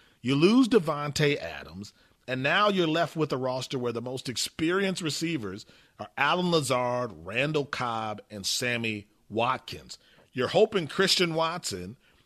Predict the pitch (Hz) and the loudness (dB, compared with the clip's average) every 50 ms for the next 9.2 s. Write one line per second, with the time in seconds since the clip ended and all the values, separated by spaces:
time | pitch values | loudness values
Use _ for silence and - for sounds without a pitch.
0 | _ _ - 139 147 143 139 120 113 120 98 135 147 160 160 147 - 165 - - | _ _ 2 2 4 4 4 2 0 -2 -2 2 2 4 4 2 0 -4 -4 -4
1 | 139 131 135 147 147 - - - 143 131 - - - - 170 170 156 139 - - | -6 -2 -2 -2 -2 -4 -4 -4 -4 -2 -2 -4 -4 0 0 0 0 0 -4 -10
2 | _ _ _ _ _ _ - - 160 135 117 - - - 160 165 175 165 156 143 | _ _ _ _ _ _ -6 -4 -2 -2 -2 -6 -4 0 2 2 4 4 2 0
3 | - 131 110 90 104 104 113 135 165 233 220 - 392 381 214 151 - - 87 - | -2 -6 -6 -4 -4 -4 -2 0 0 0 2 2 2 2 2 2 2 -2 -4 -6
4 | - - 69 71 71 71 - 143 269 - _ _ _ _ - - - - - 175 | -8 -14 -10 -10 -8 -6 -6 -6 -6 -8 _ _ _ _ -10 -6 -4 -2 2 2
5 | 165 151 - 156 127 113 131 131 127 107 104 107 131 117 107 120 120 107 92 - | 2 4 2 0 0 0 0 0 0 -2 -2 -4 -4 -4 -4 -4 -4 -4 -4 -6
6 | 117 110 101 98 95 - 110 92 87 - - - 120 - _ 127 127 139 160 190 | -8 -6 -6 -8 -8 -8 -8 -8 -10 -10 -8 -10 -10 -6 _ -4 -4 -4 -4 -6
7 | 190 - _ _ _ _ _ _ _ _ _ _ _ 160 190 208 220 226 214 226 | -8 -12 _ _ _ _ _ _ _ _ _ _ _ 0 2 4 4 4 4 4
8 | 214 214 202 160 156 143 131 175 202 - - - - 247 240 180 135 139 143 151 | 4 4 2 0 -2 0 2 2 2 2 0 0 0 2 2 2 0 0 -2 -2
9 | 160 170 165 175 | -4 -10 -12 -14